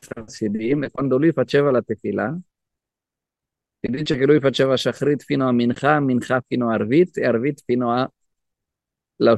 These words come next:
lo Shema della notte. La tefillah sua durava tutto il giorno. Ed era un, un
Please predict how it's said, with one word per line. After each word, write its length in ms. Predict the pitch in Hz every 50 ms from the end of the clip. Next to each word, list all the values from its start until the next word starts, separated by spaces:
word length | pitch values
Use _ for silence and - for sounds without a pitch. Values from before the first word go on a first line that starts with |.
| - -
lo 120 | 117 113
Shema 320 | 113 - - 120 117 120 117
della 200 | 117 117 113 110
notte. 280 | 107 104 95 90 - _ _ _ _ _ _ _ _ _ _ _ _ _ _ _ _ _ _ _ _ _ _ _ _ _ _ _
La 120 | - 117
tefillah 560 | 107 - - - 143 143 147 151 151 151 147 - _ _ _ _
sua 320 | - - 135 143 147 143
durava 560 | 131 127 123 127 123 127 131 131 123 120 - _
tutto 280 | _ - 127 _ - 123
il 100 | 113 104
giorno. 260 | - 101 - - - _ _ _ _ _ _ _ _ _ _ _ _ _ _ _ _ _ _ _ _ _
Ed 160 | _ 131 143
era 220 | 180 202 208 226 208
un, 80 | 185 175
un 300 | 165 139 165 165 165